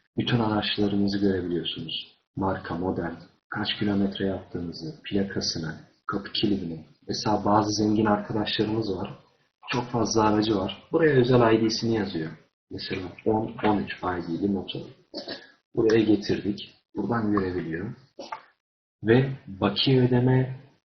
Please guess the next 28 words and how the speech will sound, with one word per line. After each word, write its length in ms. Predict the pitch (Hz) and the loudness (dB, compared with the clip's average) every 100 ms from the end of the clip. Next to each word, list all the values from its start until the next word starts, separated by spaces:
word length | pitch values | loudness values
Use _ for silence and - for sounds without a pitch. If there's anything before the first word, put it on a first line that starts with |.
| _ - | _ -6
e, 340 | 98 95 95 | -2 -2 -2
sistemimizi 920 | 95 - - - 110 113 117 120 113 110 | -4 -2 0 0 0 2 0 0 -2 -2
de 260 | 123 - - _ | -4 -8 -20 _
çok 260 | - 131 | -2 -2
daha 160 | 123 120 | -2 0
güvenli 420 | 110 107 107 110 | 2 2 2 2
bir 40 | 110 | 2
hale 300 | 101 104 107 | 2 2 2
getirdik 500 | 98 - 87 85 87 | 0 -2 -8 -8 -10
arkadaşlar. 600 | 80 80 82 80 - 135 - - _ _ | -8 -8 -6 -6 -4 -6 -8 -20 _ _
Burada 260 | 104 104 104 | -2 0 0
zaten 480 | 104 104 - 104 101 - - | 0 0 -2 -4 -6 -10 -8
açıklamamız 800 | - - - 104 101 95 87 90 | -6 -6 -2 0 0 -2 -4 -4
var. 220 | 110 - | -4 -2
Eğer, 440 | 98 98 98 - - - _ _ - | 2 2 2 -2 -12 -20 _ _ -6
e, 60 | 120 - - | -4 -4 -2
nasıl 340 | 101 98 - | 0 0 2
yüklenir, 540 | 101 - 98 95 92 - | 0 2 0 0 -4 -6
nasıl 340 | 95 98 98 | -4 -2 -2
bağış 320 | 95 95 98 - | 0 0 0 -4
yapılır, 560 | 87 90 85 - - _ _ _ _ - | -6 -6 -8 -10 -18 _ _ _ _ -14
e, 40 | - - 98 | -12 -8 0
bunu 200 | 98 98 | 2 4
bilmiyorsanız 840 | 104 98 85 - 110 - - - - _ | 4 4 2 -2 -4 -4 -8 -20 -20 _
buradaki 600 | 151 127 107 - 107 104 - - | 4 4 2 2 0 -2 -6 -2
linke 360 | 104 104 113 - | 0 2 0 -2
tıklayarak, 720 | - 123 110 95 127 - - _ _ _ _ _ _ _ | -2 0 0 0 -4 -8 -16 _ _ _ _ _ _ _
e, 40 | - | -10